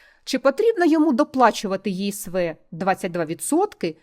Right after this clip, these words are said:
з фактичного чистого доходу, або може він взагалі подати нульовий додаток єсве один до декларації, показавши, що він скористався воєнною пільгою. І ось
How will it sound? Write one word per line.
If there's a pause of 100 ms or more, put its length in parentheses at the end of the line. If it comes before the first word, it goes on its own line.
(160)
з
фактичного
чистого
доходу, (280)
або (320)
може
він (240)
взагалі (360)
подати
нульовий
додаток
єсве
один
до
декларації, (220)
показавши, (100)
що
він
скористався (140)
воєнною (180)
пільгою. (920)
І
ось